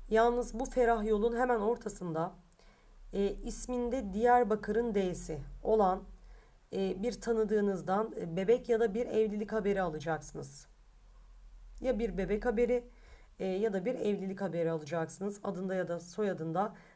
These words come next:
D harfli olan bu kişiden arkadaşlarım. Şimdi burada bir kişi var ki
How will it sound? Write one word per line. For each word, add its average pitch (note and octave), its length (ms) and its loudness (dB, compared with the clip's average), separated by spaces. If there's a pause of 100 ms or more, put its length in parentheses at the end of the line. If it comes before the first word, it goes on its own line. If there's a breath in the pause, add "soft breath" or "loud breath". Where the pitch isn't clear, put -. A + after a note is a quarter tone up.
(100)
D G#3 300 2
harfli E3+ 400 -2
olan G3+ 520 0
bu G3 100 -6
kişiden E3 360 -6
arkadaşlarım. D3+ 720 -6 (840 loud breath)
Şimdi B3 360 -6
burada A#3 340 0
bir A#3+ 160 -2
kişi - 260 -6
var B3+ 260 2
ki G3 300 -4